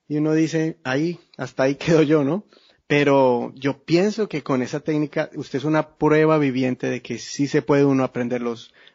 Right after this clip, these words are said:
versos bíblicos con un, con el deseo, ponernos el reto, y a lo último el, el, el beneficiado es uno mismo, ¿no?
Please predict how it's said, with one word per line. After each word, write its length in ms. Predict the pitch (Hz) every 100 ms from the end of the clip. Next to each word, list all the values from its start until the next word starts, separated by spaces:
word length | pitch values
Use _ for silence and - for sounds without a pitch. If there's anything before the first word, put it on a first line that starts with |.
| _
versos 240 | 135 160
bíblicos 400 | 156 151 143 127
con 220 | - 131
un, 180 | 117 117
con 260 | - 131 123
el 120 | 117
deseo, 580 | 113 - - 151 208 240
ponernos 500 | 139 131 135 143 143
el 120 | 120
reto, 500 | - 143 151 202 240 _ _ - - _
y 320 | - 139 131 123
a 80 |
lo 100 | 120
último 340 | 113 107 156 175
el, 260 | 151 123 -
el, 320 | 139 120 123 -
el 140 | 127
beneficiado 520 | 127 120 127 117 113
es 120 | 120
uno 160 | 160 165
mismo, 360 | 185 233 113 110
¿no? 300 | 139 233